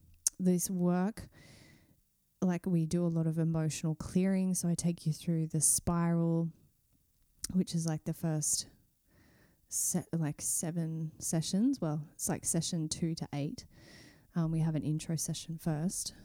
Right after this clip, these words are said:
but it's all about, like, increasing your confidence and your self-worth and stepping into, like, who the fuck you really are and getting rid of all the conditioning and all the crap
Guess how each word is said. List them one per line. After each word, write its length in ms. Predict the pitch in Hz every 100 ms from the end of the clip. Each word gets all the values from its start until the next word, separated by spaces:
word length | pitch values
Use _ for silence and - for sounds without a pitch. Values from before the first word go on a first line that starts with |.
| - - -
but 120 | 175
it's 180 | 165 -
all 160 | 185 185
about, 300 | 165 156 -
like, 200 | 156 -
increasing 540 | - 165 - 170 - 160
your 120 | 151
confidence 760 | - - 185 185 180 135 -
and 80 | 165
your 80 | 160
self-worth 640 | - 160 - 165 160 156
and 120 | 170 160
stepping 400 | - 165 226 -
into, 340 | 170 175 -
like, 340 | 156 147 147 - - - - - - - _ _ _ _ -
who 540 | 196 196 196 196 202 - -
the 100 | 180
fuck 300 | 165 156 -
you 100 | 160
really 260 | 156 147 -
are 340 | - 80 160 - -
and 200 | 175 165
getting 440 | 165 175 185 180
rid 140 | 170
of 120 | 165 165
all 260 | 165 160
the 100 | 165
conditioning 640 | - 165 160 - 151 143 151
and 100 | 170
all 100 | 156
the 80 | 143
crap 400 | - - 143